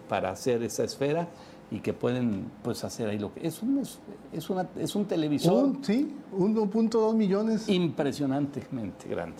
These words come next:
Speaker 1: Bueno, ya le platicaremos de ello por lo pronto. Y el dólar, diecisiete pesos con cuarenta centavos. Vamos a ver cómo se mantiene. Ahí, ahí sigue, sigue, sigue, sigue. Hoy tuvo una caída fuerte el peso, pero bueno.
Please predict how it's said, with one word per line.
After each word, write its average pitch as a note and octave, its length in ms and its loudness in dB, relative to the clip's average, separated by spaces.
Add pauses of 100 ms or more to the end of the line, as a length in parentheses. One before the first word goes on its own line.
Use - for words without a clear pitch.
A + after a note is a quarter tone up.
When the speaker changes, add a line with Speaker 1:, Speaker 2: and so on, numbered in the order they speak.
(100)
Speaker 1:
Bueno, A#2+ 260 2 (420)
ya F3+ 100 8
le F3 100 2
platicaremos A#2+ 580 0
de A2+ 100 2
ello A2+ 120 2
por G2 140 -4
lo F#2+ 80 -2
pronto. F#3 420 2
Y F#3 320 2 (340)
el C3+ 220 4
dólar, G3 340 6
diecisiete D#3 380 0
pesos C#3+ 200 0
con B2 140 -2
cuarenta A#2 400 0
centavos. C3+ 840 -2
Vamos B2+ 220 0
a A2+ 40 0
ver A2+ 140 -2
cómo A#2+ 160 -2
se A2 100 -6
mantiene. D#3+ 400 0 (120)
Ahí, D4+ 140 2 (160)
ahí F#4+ 140 0
sigue, G4 420 4
sigue, - 380 0
sigue, D#3 380 0
sigue. C3+ 200 2
Hoy C#3+ 100 2
tuvo C#3+ 180 0
una C3 160 0
caída A#2+ 260 2
fuerte A#2 320 -2
el B2 80 0
peso, F#3+ 400 0
pero F#3+ 160 2
bueno. F4+ 200 -2